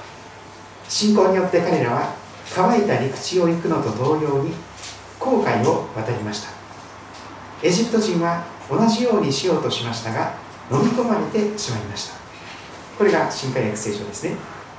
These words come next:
新海訳二千十七をお読みします。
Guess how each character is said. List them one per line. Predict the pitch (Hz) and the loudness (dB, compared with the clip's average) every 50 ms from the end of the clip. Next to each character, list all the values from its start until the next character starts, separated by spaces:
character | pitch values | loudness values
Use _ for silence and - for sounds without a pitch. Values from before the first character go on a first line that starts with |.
| - - - - - - - - - | -14 -14 -14 -14 -16 -16 -16 -14 -10
新 | - - 170 170 170 | -6 -2 0 0 2
海 | 170 170 156 | 4 4 4
訳 | - 107 156 | 2 2 2
二 | 220 - | 2 2
千 | 226 220 - | 4 4 4
十 | - 165 160 | 4 2 2
七 | 151 143 | 2 0
を | 139 | -2
お | - - - - - - - - - - - - - - 117 | -2 -4 -8 -10 -12 -14 -14 -14 -14 -14 -14 -14 -12 -8 -6
読 | 110 98 98 | -6 -6 -6
み | 95 | -6
し | - - - | -8 -8 -8
ま | 90 | -8
す。 | 90 - - - | -8 -8 -8 -10